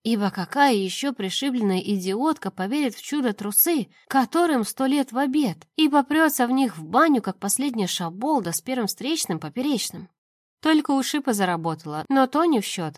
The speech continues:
заживёт, как на собаке. Да и я заслужила. Впредь буду знать, как верить во всякую ерунду. «Можно я уже пойду?»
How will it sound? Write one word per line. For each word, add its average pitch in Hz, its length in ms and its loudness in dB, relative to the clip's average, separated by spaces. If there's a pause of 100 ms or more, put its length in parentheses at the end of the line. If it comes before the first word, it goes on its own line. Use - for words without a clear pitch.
заживёт, 202 560 -2
как 226 160 -8
на 180 100 -2
собаке. 151 580 -10 (760)
Да 220 180 0
и 220 180 4
я 196 180 2
заслужила. 160 800 -8 (400)
Впредь 233 280 2
буду 196 280 0
знать, 214 360 -2
как 262 200 -4
верить 220 300 -4
во 190 120 -2
всякую 180 480 -6
ерунду. 147 500 -10 (840)
«Можно 254 500 4
я 208 240 2
уже 185 220 -4
пойду?» 175 640 -4